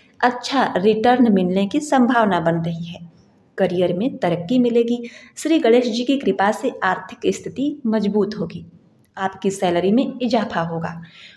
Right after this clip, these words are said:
और दूसरी राशि है कुंभ राशि। कुंभ राशि वालों के लिए परिवर्तनी एकादशी का दिन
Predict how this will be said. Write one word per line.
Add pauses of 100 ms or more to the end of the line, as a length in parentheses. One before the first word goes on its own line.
(160)
और
दूसरी
राशि
है
कुंभ
राशि। (580)
कुंभ
राशि
वालों
के
लिए
परिवर्तनी
एकादशी
का
दिन